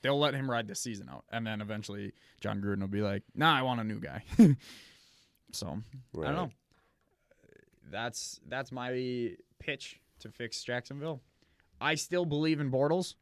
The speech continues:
Speaker 1: I still believe that he can get us to the playoffs. But as a fan of, I would like to <laughs> see a better quarterback,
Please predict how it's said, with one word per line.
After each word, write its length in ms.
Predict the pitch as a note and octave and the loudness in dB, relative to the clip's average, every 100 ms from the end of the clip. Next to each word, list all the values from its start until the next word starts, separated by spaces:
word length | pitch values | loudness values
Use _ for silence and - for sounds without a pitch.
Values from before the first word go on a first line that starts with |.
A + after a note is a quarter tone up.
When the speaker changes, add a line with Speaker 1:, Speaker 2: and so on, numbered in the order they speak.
| _ | _
Speaker 1:
I 100 | - | -4
still 200 | G#2+ - C3 | -2 2 2
believe 260 | B2+ C3+ | 4 2
that 160 | A#2 G#2+ | 0 -6
he 200 | B2 A#2+ | -6 -6
can 300 | A#2+ A#2+ A2+ | -2 -2 -2
get 180 | G#2+ A2+ | -2 -2
us 140 | B2+ | -2
to 60 | C3+ | -6
the 100 | C#3 | -4
playoffs. 460 | C#3 E3 F#3 - _ _ _ _ _ _ _ _ _ _ _ _ | -2 -2 -4 -8 _ _ _ _ _ _ _ _ _ _ _ _
But 340 | E3+ A2+ - - _ _ _ _ _ _ _ _ _ _ _ _ _ _ _ _ | 4 4 -2 -8 _ _ _ _ _ _ _ _ _ _ _ _ _ _ _ _
as 180 | A#2 G#2 | -2 0
a 40 | |
fan 260 | - C#3 B2 | 0 2 2
of, 100 | G#2 G2 - | -4 -12 -8
I 100 | A2 A2 | -4 -4
would 160 | G#2 | 0
like 180 | B2 A2+ | 0 0
to 80 | G#2+ | 0
<laughs> 80 | - | 2
see 140 | - | 4
a 40 | |
better 300 | G#3 D3 A#2 | 6 6 6
quarterback, 560 | G#2 C#3 A#2 - - - | 2 2 2 -2 -10 -14